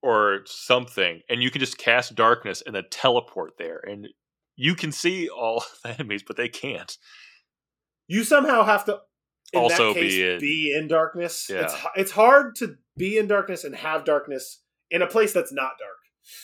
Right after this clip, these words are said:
Speaker 2: So, <laughs> like,
Speaker 1: Yeah, yeah.
Speaker 2: there are specific times that this is, uh, when it's useful, this thing is insanity when it's useful.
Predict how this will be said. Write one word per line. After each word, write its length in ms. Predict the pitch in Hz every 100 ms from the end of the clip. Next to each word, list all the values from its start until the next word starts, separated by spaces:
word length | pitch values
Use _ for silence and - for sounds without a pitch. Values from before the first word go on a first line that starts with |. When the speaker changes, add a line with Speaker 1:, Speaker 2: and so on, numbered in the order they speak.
| -
Speaker 2:
So, 240 | - 220 233
<laughs> 120 | 240
like, 120 | 240 226
Speaker 1:
Yeah, 140 | 82
yeah. 300 | 82 82 80 294
Speaker 2:
there 100 | 320
are 100 | 277
specific 420 | 269 226 214 170
times 440 | 180 156 139 131 -
that 200 | 131 131
this 160 | 135 135
is, 160 | 135 -
uh, 80 | 170
when 200 | 175 220
it's 160 | 330 -
useful, 340 | 190 - 349 349
this 120 | 440
thing 120 | 587 523
is 60 | 220
insanity 1300 | - - - - - - - - 143 139 123 110 104
when 100 | 98
it's 120 | -
useful. 280 | 104 -